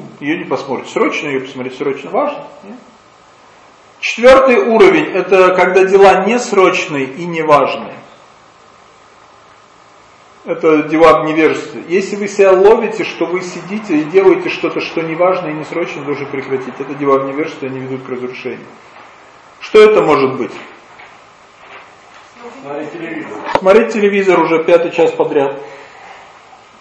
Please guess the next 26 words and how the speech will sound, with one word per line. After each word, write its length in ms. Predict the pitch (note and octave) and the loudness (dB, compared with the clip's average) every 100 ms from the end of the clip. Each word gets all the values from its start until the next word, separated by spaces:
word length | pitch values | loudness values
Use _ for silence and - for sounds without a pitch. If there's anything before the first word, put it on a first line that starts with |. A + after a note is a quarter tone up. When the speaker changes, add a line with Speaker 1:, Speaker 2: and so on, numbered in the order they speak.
| - - - - - - - - - - - - - - - - - - - _ _ - - - - _ _ _ | -20 -20 -20 -20 -20 -20 -20 -4 2 4 2 -4 -12 -10 -10 -12 -20 -20 -20 _ _ -20 -20 -20 -20 _ _ _
Speaker 1:
Играть 340 | F3+ G3 G3+ G3+ | 0 4 6 6
в 20 | |
дурные, 440 | F#3+ F#3+ G3 G3 | 4 4 2 2
э, 300 | F3 E3+ E3 D#3+ | 2 4 2 0
дурные 280 | E3+ F#3+ F#3+ | -2 -2 0
компьютерные 640 | G3 F#3 F#3+ F3 E3+ D#3 | 0 0 0 0 0 -2
игры, 160 | D3 C3+ | -2 -4
сидеть 480 | D3+ E3+ F3+ - | -2 0 0 -2
в 20 | - | 0
сайтах, 420 | E3 D#3+ D3+ - | 2 2 0 -2
которых 380 | C#3+ C#3+ C3+ C#3 | -2 0 -2 -4
не 120 | C3+ | -4
нужно 260 | C3 B2 | -4 -4
и 60 | C3 | -4
так 200 | D3 C3 | -4 0
далее. 220 | C#3 D3+ | 2 2
И 40 | G#3 | 2
вообще 260 | A3+ B3 | 2 2
просто 280 | - B3 B3 | 2 2 4
подходите 360 | G3 F#3+ A#3+ - | 0 0 -2 -2
к 40 | |
компьютеру, 400 | G3+ G#3+ G3 F#3+ | -4 -2 -2 -2
что-то 220 | - D#3 D#3 | -2 -8 -4
делать. 220 | D#3 D#3 | -4 -4
Это 200 | E3+ F3+ | -8 -10
срочно? 520 | - A3 - - | -2 0 0 -6